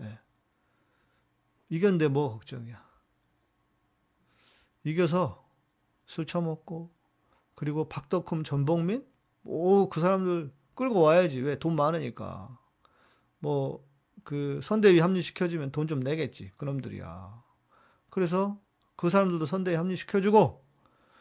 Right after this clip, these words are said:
또 윤봉길 의사 추도식 가도 말게 뭐예요. 내가 다 이겼는데.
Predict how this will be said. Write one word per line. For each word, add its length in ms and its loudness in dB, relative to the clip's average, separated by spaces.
또 180 8
윤봉길 380 8
의사 200 6
추도식 380 0
가도 680 6
말게 380 2
뭐예요. 460 8
내가 140 6
다 160 4
이겼는데. 840 8